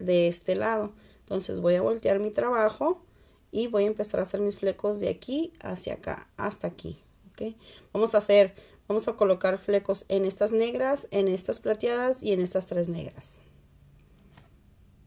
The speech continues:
Muy bien, para formar nuestro primer fleco vamos a estar tomando cinco negras y luego cinco plateadas, cinco negras. Vamos a tomar cinco plateadas y cinco negras en forma alternada.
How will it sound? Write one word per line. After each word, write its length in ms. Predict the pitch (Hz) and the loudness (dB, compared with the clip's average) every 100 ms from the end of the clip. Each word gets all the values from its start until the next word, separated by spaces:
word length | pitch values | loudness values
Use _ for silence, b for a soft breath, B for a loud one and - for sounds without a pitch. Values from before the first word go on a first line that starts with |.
| _ - _ - b b b b _ - | _ -20 _ -20 b b b b _ -4
Muy 140 | 269 | 0
bien, 240 | 269 202 | 2 0
para 240 | 185 240 262 | -2 -4 -4
formar 340 | 277 247 240 | -4 -4 -4
nuestro 320 | 254 302 320 | -4 -6 -8
primer 340 | 311 254 220 214 | -8 -4 -2 -2
fleco 300 | 226 214 247 | -2 -4 -2
vamos 240 | 214 214 | -4 -6
a 20 | |
estar 220 | 220 180 196 | -6 -6 -4
tomando 480 | 208 190 190 196 | -4 -2 -2 -2
cinco 540 | 254 - 220 220 214 214 | -2 -4 -2 -2 -2 -2
negras 560 | 208 208 240 311 - - | -2 -2 -2 -4 -8 -6
y 80 | |
luego 320 | 202 196 190 185 | -2 -2 -2 -6
cinco 460 | - 226 233 240 | -6 -6 -4 -6
plateadas, 680 | 240 196 196 208 226 240 269 | -2 -2 0 0 0 -4 -6
cinco 560 | - - 226 208 196 | -10 -8 -4 -2 -2
negras. 580 | 202 208 220 240 277 - B B B B | 0 0 -2 -2 -6 -8 B B B B
Vamos 200 | 202 220 | -4 -2
a 80 | 247 | -2
tomar 280 | 214 208 202 | 0 0 -2
cinco 460 | - 247 254 214 | -4 -4 -2 -4
plateadas 480 | - 233 220 226 247 | -2 -2 0 -2 -2
y 60 | 233 | -4
cinco 360 | 226 214 214 | -4 -4 -2
negras 380 | 220 214 220 220 | -2 0 0 -2
en 140 | 214 202 | -6 -2
forma 320 | 202 208 220 | -2 0 -4
alternada. 920 | - 220 269 254 233 220 214 254 | -4 -6 -2 -2 0 -2 0 -2